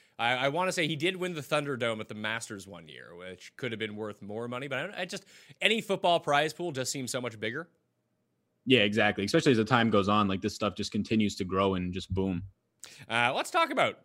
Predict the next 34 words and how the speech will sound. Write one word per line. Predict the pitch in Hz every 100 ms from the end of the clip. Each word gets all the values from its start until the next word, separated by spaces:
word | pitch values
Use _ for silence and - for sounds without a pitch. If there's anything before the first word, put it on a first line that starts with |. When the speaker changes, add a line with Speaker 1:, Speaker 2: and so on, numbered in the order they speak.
| _
Speaker 1:
week | 123 101
twelve | - 101 110
before | 139 117 107
we | 101
move | 101 101
on | 101 98
to | 117
week | 104 92
thirteen, | 110 101 117 120
'cause | 120
frankly, | 127 180 175 165
when | 151
I | 131
looked | 156 151
at | 127 127 127 135
the | 120 117 117
waiver | 104 127 127 127
wire | 113 113 113 113 113 - _ _
for | 131 120 117 113 107 _
week | 120 104 - _ _ _ _ _
thirteen, | 127 117 127 123 120
it's, | 95 107
it's, | 95
like, | 90 90 -
basically | 98 104 90
all | 98
the | 92
exact | 90 98 95
same | 117 98
names | 98 95 92
as | 92
last | 98 107
week. | 135 127 -
So, | - 98 85